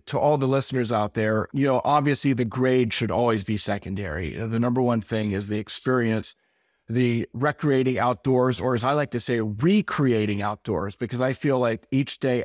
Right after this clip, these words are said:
out, we kinda get, you know, a fresh perspective on things and, you know, kinda can recreate ourselves each day we're out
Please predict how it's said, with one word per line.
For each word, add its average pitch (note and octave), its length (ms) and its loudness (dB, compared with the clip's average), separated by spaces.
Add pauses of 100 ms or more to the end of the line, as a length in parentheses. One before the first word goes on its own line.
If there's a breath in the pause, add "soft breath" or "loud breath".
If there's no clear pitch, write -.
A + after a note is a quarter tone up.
out, A#2+ 320 0 (320)
we A#2 120 0
kinda A#2 400 -2 (260)
get, A#2+ 200 -2 (220)
you A#2 120 -4
know, G2+ 320 -4
a G#2 80 -10
fresh - 460 -2 (600)
perspective B2 540 -2
on A#2 160 0
things A#2 480 -2
and, G#2 180 -2
you G#2 100 -8
know, G2+ 140 -4
kinda A2 300 -4
can G2+ 280 -2
recreate C3 480 2
ourselves A2+ 500 0
each A#2 220 -2
day A#2+ 200 0
we're A2 180 0
out A2+ 300 0